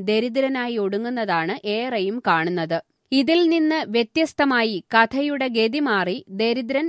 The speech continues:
സമ്പന്നനായി മാറുന്ന സീനുകളും സമൂഹത്തിൽ കാണുന്നുണ്ട്. എന്നാൽ സമ്പന്നനായി ജനിച്ച് സമ്പന്നനായി ജീവിച്ച് ദരിദ്രനായി മാറുന്ന കഥയുടെ ക്ലൈമാക്സ്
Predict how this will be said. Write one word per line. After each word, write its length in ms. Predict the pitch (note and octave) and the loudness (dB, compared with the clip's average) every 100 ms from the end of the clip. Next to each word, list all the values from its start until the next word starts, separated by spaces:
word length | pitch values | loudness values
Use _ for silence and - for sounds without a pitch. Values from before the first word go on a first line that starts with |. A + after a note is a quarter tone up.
| C#4+ | -4
സമ്പന്നനായി 760 | - A3+ C4 D4+ D4+ D4 C4+ | -2 0 0 -2 -2 -2 -4
മാറുന്ന 420 | B3+ A3 A3 A3 G#3+ | -2 0 0 0 -2
സീനുകളും 760 | - D4 D4+ D#4+ E4 B3+ A3 C#4+ - | -2 0 2 4 2 4 2 2 -4
സമൂഹത്തിൽ 640 | - B3+ C4 D4 C#4+ C4 B3 | 0 2 2 -2 -2 -2 0
കാണുന്നുണ്ട്. 640 | G#3+ G3 G#3 A3+ F3 D#3+ E3 - | 4 4 4 0 -2 -2 -4 -4
എന്നാൽ 380 | A3 A3+ A3 F#3 F#3 - | -2 -2 0 0 -2 -8
സമ്പന്നനായി 800 | - B3 C#4 E4+ E4 E4 D#4 C#4+ | 0 2 4 2 2 0 -2 -2
ജനിച്ച് 460 | G3+ F3+ F3+ F#3 A#3 D4 | 0 0 0 -2 -4 -4
സമ്പന്നനായി 760 | - A#3+ C4 D4+ D4 D4 C4+ C4 | -2 -2 0 -2 -2 -4 -2 -2
ജീവിച്ച് 500 | G3 G3 F3 - D3 - - | -2 -2 -2 -2 -6 -8 0
ദരിദ്രനായി 760 | G3 B3+ C#4+ C#4 D#4 D4+ C#4 | 4 4 2 2 2 0 -2
മാറുന്ന 420 | C4+ A3 G#3+ A3 G#3+ | 0 2 2 0 0
കഥയുടെ 560 | G#3+ G3+ A#3+ B3+ G#3+ | 2 0 0 -2 -2
ക്ലൈമാക്സ് 680 | G3+ G#3 G#3 B3 A3+ F3+ - | 0 4 4 2 -2 -2 -8